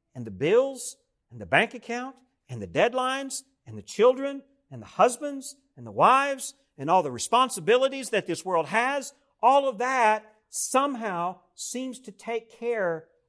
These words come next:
of itself. Now, as I say this, I mean, this is coming directly from Jesus himself in Matthew chapter six, verse thirty-three.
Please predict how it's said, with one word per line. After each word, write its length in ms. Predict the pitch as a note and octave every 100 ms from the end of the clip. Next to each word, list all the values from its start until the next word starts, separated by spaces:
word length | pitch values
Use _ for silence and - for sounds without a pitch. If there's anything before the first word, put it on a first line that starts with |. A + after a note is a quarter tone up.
| -
of 160 | F#3
itself. 720 | F#3 F#3 - - G#3+ F#3 E2+ - _ _ _ _ _ _ _
Now, 120 | E3+ F#3+
as 180 | A#3+ A#3
I 140 | G#3+
say 480 | - - C4 D4 C#4+
this, 460 | F#3+ C#3 C3 D#3+ F3
I 60 |
mean, 100 | G3
this 160 | G#3+ B3
is 80 | A#3+
coming 320 | - B3+ B3+
directly 480 | G#3 F#3 A3+ A#3 A3+
from 220 | G#3 F#3
Jesus 400 | F3 B3+ B3 A#3
himself 480 | F3+ D3+ B3+ B3 - - -
in 240 | G#3 F#3 F3+
Matthew 340 | A3 A3+ G#3
chapter 340 | - G3+ G3
six, 320 | E3+ G#3+ A3 -
verse 240 | G3+ F3
thirty-three. 640 | - G3 F3+ - B3 G3+